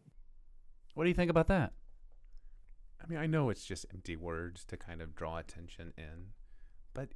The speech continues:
Speaker 2: you're actually undercutting every other sermon you've preached. I think, well, first off, it's based on his own thoughts,
Speaker 1: Mm-hmm.
Speaker 2: but I think God really wants you to hear this today. Well,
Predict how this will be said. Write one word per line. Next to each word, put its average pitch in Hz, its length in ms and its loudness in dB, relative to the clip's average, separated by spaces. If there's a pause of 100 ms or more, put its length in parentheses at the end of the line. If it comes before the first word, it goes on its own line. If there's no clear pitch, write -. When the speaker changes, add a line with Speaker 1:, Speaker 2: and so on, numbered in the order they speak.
(380)
Speaker 2:
you're 147 340 -4
actually - 460 -2
undercutting 131 680 0
every 107 260 -4
other 101 220 -4
sermon 85 340 -8
you've 80 200 -10
preached. - 500 -12 (960)
I 214 180 8
think, 107 520 0
well, 147 120 4
first 247 220 8
off, 123 120 10
it's 120 140 0
based 151 240 6
on 110 80 4
his 117 220 4
own 101 180 2
thoughts, 80 500 -4
Speaker 1:
Mm-hmm. 117 340 6 (500)
Speaker 2:
but 131 120 8
I 196 80 12
think 214 160 4
God 165 220 12
really 143 240 8
wants 127 280 2
you 117 60 0
to 101 60 -2
hear 104 240 0
this 90 260 -4
today. 101 580 0 (720)
Well, 170 140 -6